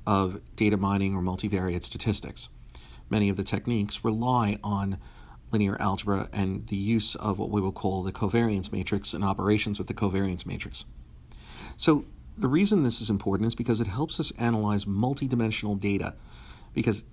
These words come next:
every column in the matrix will represent a variable and every row will represent an observation. So when we use matrices, we're gonna have this row column format where a certain matrix will basically have a certain number of rows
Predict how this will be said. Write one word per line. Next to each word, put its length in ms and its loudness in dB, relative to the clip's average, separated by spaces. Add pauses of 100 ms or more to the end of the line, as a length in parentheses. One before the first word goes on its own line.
(340)
every 220 2
column 680 0 (160)
in 100 -2
the 60 2
matrix 380 0
will 100 0
represent 680 0
a 100 0
variable 640 2 (320)
and 120 4
every 240 4
row 260 6
will 200 0
represent 460 0
an 80 0
observation. 680 2 (1800)
So 140 2
when 160 6
we 80 2
use 260 2
matrices, 600 2
we're 80 0
gonna 140 2
have 180 2
this 160 0
row 380 4
column 420 0
format 480 0 (460)
where 160 4
a 40 2
certain 300 0
matrix 420 0
will 100 0
basically 640 0 (280)
have 120 -4
a 60 0
certain 260 0
number 220 4
of 80 2
rows 460 2